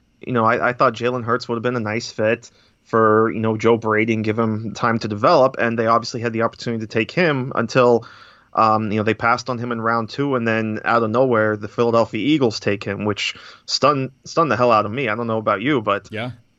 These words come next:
Speaker 1: it shocked me. <laughs> Uh, let's give Carson Wentz a hundred million dollars guaranteed and then draft a quarterback in the second round. But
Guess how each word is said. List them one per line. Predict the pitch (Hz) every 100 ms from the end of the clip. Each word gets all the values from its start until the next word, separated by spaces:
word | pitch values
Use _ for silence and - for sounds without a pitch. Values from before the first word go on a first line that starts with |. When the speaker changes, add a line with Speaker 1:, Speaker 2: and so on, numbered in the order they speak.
| -
Speaker 1:
it | 113
shocked | - - 143 - 127
me. | 135 110 110
<laughs> | - - - - _ - - - _ _ _ -
Uh, | 110 107
let's | 120 127
give | 143 117 -
Carson | 143 127 123
Wentz | 127
a | 120
hundred | 120 113
million | 117 117 113
dollars | 113 113 110 104
guaranteed | - 117 107 120 107 107
and |
then | 104 104
draft | 107 107 104
a | 107
quarterback | - 110 104 104
in | 104
the | 107
second | 120 110 107
round. | 110 98
But | 101